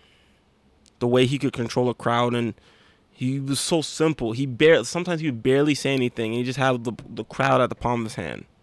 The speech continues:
So, I don't know, I feel sort of a similar way. And it's the last thing, you, you don't wanna see your heroes go. It just, it's just so, I don't know.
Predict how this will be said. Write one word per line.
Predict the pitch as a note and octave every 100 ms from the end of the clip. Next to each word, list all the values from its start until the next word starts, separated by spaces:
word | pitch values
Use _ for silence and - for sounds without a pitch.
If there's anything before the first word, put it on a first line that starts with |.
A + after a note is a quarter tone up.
| _ _ _ _ _ _ _ _ _ _ _ _ _ _ _ _ _ _ _ _ _ _
So, | - A2+
I | F#2+ G#2+
don't | B2
know, | A2+
I | F#2
feel | - A#2+
sort | - A#2+
of | A2
a |
similar | - B2 A#2+
way. | A#2+ A#2+ A2+ A#2 _ _ _ _ _
And | A#2+
it's | A#2 -
the | B2
last | B2 C3+ C#3
thing, | C3 B2+ A#2
you, |
you | A2 B2 C3 B2 B2+
don't | A#2+ D#3
wanna | D3+ B2+
see | - C3
your | A#2+
heroes | A#2+ A#2+ A2
go. | B2 A2 G#2 - _ _ _ _ _ _ _ -
It | A2 A#2
just, | B2+ A#2+
it's | A2+
just | B2+ A#2+ -
so, | C3 B2 B2 A#2+ A#2 A2+ - - _ -
I | B2
don't | B2
know. | A#2+